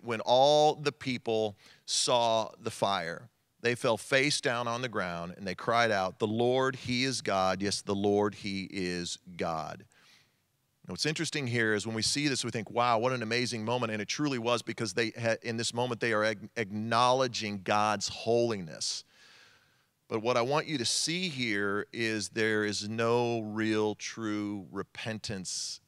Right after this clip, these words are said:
in this prayer. In other words, they were convinced, but they were not consumed. They, they, they eventually went back to their old ways and their old practices. They left the fire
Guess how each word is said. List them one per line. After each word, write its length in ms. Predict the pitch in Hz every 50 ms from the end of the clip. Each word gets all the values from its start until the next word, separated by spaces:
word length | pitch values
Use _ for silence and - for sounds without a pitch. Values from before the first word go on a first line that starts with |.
| _ _ _
in 240 | - 113 104 104 104
this 340 | 101 95 92 - - - - _ -
prayer. 640 | - - - 113 113 107 95 90 80 71 - - - _ _ _ _ _ _ _ _ _ _ _ _ _ _ _
In 80 | - 120
other 140 | 120 120 120
words, 160 | 120 117 110
they 140 | - 123 117
were 160 | 113 113 104 - _ _ _ _
convinced, 1120 | - - 131 113 107 98 95 113 123 135 135 123 113 - - - - - - - - - - _ _ _ _ _ _ _ _ _ _ _ _ _ _
but 140 | - 110 -
they 60 | 123
were 100 | 113 113
not 260 | 117 113 110 107 - -
consumed. 1000 | - - 110 98 - - - - - 113 110 101 92 82 71 64 - - - - _ _ _ _ _ _ _ _ _ _ _ _ _ _ _ _ _ _ _ _ _ _ _ _ _ _ _ _ _
They, 140 | - 139 127
they, 380 | 104 120 139 131 127 123 - - _ - _ _ _ _ _ -
they 360 | 104 135 139 143 139 131 - - _ _ _ _ _ _ _ _ _ _ _ _ _ _ _ -
eventually 580 | 135 120 113 165 175 180 - - 170 156 143
went 260 | 131 139 139 117 110
back 360 | 95 127 127 135 139 131 - -
to 180 | - 139 135
their 220 | 135 123 123 117 -
old 300 | - 123 120 117 117 107
ways 560 | 101 107 113 113 110 104 98 78 69 - - -
and 160 | 120 123 123
their 140 | 120 117 - -
old 260 | 110 117 113 113 104
practices. 640 | - - - 117 117 117 - - 110 - 117 107 90
They 140 | 101 120 113
left 420 | 104 113 120 131 139 143 - -
the 80 | - 139
fire 880 | - - - - 143 135 127 127 123 120 113 101 98 95 95 95 90